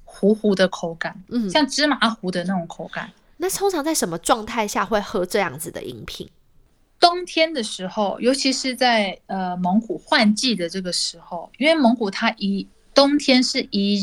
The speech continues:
Speaker 1: 日如四季嘛，所以变成说那个时候很容易感冒，所以，呃，在那个时候，蒙古人他们就会在那个时候煮 arz，然后去让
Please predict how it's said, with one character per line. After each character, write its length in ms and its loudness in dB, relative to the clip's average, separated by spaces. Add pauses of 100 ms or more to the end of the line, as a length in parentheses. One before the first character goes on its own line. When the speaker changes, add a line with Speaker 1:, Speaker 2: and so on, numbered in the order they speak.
Speaker 1:
日 200 4
如 240 -6
四 340 -4
季 300 -4
嘛， 240 -14 (320)
所 180 2
以 80 4
变 220 6
成 80 6
说 400 4
那 120 2
个 120 4
时 200 -2
候 140 2
很 220 -2
容 180 -2
易 60 4
感 320 0
冒， 280 -10 (400)
所 160 0
以， 240 2 (460)
呃， 300 -6
在 160 2
那 100 2
个 100 2
时 200 -2
候， 420 2 (340)
蒙 140 6
古 140 4
人 100 4
他 140 0
们 80 4
就 100 2
会 100 6
在 140 2
那 100 2
个 80 -2
时 200 -4
候 180 -4 (220)
煮 260 -4 (320)
arz， 440 2 (180)
然 120 -2
后 220 2
去 480 0 (480)
让 420 2